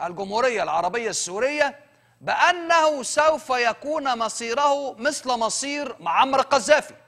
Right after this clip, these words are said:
بناء عليه تحدث السيد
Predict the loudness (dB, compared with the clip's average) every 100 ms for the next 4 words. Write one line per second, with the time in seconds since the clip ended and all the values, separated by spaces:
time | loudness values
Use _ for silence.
0 | _ _ _ _ _ _ _ _ _ _
1 | _ -4 4 6 6 4 4 2 2 -2
2 | -6 _ _ _ _ _ _ _ _ _
3 | _ _ _ _ _ _ _ 0 2 4
4 | 4 4 4 2 0 0 -2 0 0 0
5 | -4 -8